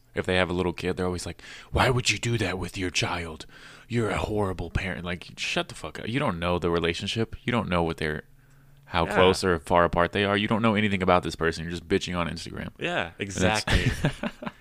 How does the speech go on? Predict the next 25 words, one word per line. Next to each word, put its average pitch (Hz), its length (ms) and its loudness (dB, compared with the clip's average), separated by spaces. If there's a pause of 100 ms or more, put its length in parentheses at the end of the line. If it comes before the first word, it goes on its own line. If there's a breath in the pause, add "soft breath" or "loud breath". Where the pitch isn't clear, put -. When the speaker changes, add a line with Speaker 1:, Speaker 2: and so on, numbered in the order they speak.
(400 soft breath)
Speaker 2:
You 113 100 -2
have 117 200 -2
your 117 80 -2
little 117 220 2
platform. 110 560 -2
You 110 60 2
have 110 100 0
your 107 80 -4
little 110 180 0
space 117 320 -4
behind 113 220 -2
your 101 60 -4
keyboard, 104 360 0
and 98 100 -2
you're 101 80 -2
just 98 160 -12
being, 104 160 -6
like, 92 180 -8
a 104 40 -8
little 101 180 -6
keyboard 104 360 -8
warrior. 92 360 -8
Yeah, 107 260 -2
Speaker 1:
Mm-hmm. 139 260 -2
Speaker 2:
dude. 196 80 -2